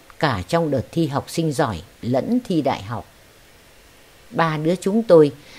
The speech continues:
lại phải tăng bo bằng xe đạp ra bờ hồ. Tôi và Hòa lên tàu điện bờ hồ Hà Đông, còn Thắng lại phải đạp xe bám theo tàu điện. Đến Thượng Đình,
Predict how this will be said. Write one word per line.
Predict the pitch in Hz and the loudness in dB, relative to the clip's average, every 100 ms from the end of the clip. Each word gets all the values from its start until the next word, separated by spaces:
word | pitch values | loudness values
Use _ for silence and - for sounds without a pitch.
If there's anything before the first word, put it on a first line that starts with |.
| - | -4
lại | 160 131 | -2 -2
phải | - 147 117 | -2 0 0
tăng | - 190 185 | 0 0 4
bo | 180 185 165 - - | 4 4 2 -6 -12
bằng | 160 143 127 | -4 -2 0
xe | 117 - 175 | -2 -2 0
đạp | 131 123 - | 0 -2 -4
ra | 139 147 | -4 0
bờ | 131 113 | 0 -2
hồ. | 123 117 104 92 - - - - - - - | 0 2 2 -4 -14 -20 -20 -20 -20 -20 -4
Tôi | - 185 175 | 2 4 4
và | 139 131 | 0 -2
Hòa | 110 127 123 117 107 - - | -2 -4 -2 -2 -6 -8 0
lên | 156 160 156 - | 2 2 -2 2
tàu | 135 107 | 2 4
điện | 123 120 | 0 0
bờ | 135 123 | 0 0
hồ | 110 123 107 | 2 0 0
Hà | 117 113 | -4 -6
Đông, | 113 156 151 - - _ - | 0 0 0 -6 -20 _ 2
còn | 156 117 | 2 2
Thắng | - 131 190 254 - - - - | -2 -4 -2 -6 -12 -20 -20 -2
lại | 165 160 135 131 | 0 2 0 -2
phải | 151 120 | 0 0
đạp | 139 127 | 0 -2
xe | - 180 175 160 - - | -4 -2 -2 -4 -12 -6
bám | 165 156 240 269 | -4 -2 -2 0
theo | 165 | -2
tàu | 127 120 95 | 2 0 0
điện. | 113 - - - - - - - - | -4 -4 -12 -20 -20 -20 -20 -20 -6
Đến | 180 165 214 294 | 6 6 6 2
Thượng | 214 180 - 147 | 2 2 2 2
Đình, | 131 117 | 2 0